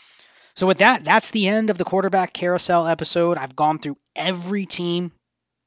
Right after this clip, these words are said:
And I'll just say right now, looking at my portfolio,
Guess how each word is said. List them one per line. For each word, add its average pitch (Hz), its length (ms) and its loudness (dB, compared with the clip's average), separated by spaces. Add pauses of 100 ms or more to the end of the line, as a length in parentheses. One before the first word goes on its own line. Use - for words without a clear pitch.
(280)
And 170 80 -4
I'll 190 100 -2
just 240 200 2
say 180 220 2
right 156 320 -4
now, 160 300 -2 (540)
looking 165 320 -2
at 190 80 -4
my 180 100 0
portfolio, 143 760 -4